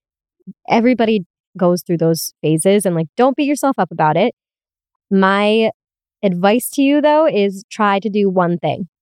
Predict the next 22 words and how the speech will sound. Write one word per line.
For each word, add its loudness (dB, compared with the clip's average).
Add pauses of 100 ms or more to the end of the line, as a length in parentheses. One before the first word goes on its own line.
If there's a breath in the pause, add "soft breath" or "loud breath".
literally 2
one 0
small -2
thing. -6
Even 0
if -2
that 0
one 0
small 0
thing 0
is -4
just -6
take -6
a -2
shower, -4 (420 soft breath)
even 2
if -2
that 0
one 0
small -4
thing 0
is -2